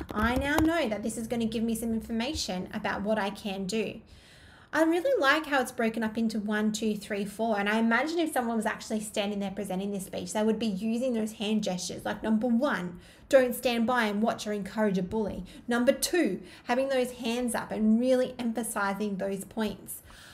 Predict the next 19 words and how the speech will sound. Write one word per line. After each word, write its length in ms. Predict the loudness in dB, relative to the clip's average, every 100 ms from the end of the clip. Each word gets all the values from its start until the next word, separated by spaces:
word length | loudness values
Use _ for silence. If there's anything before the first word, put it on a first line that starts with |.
| -4
I 140 | 2 4
do 260 | 4 2 2
notice 320 | 0 0 -2
that 180 | -4 -4
these 260 | -4 -4
first 680 | -10 -14 -4 0 0 -2 -6
two 300 | -6 -4 -4
ones, 680 | -6 -10 -6 -6 -4 -6 -6 -12 -20 -20 -10 2
um, 520 | 4 4 2 2 0 -4 -6
are 80 | -2
things 240 | 0 2
that 180 | 2 0
you 120 | 0
shouldn't 400 | 0 -2 -2 -4
do. 280 | -2 -2 -2 -6 -10 -12 -4
So 160 | -2
don't 460 | 2 4 4 2 0
do 180 | -4 -4
it. 140 | -6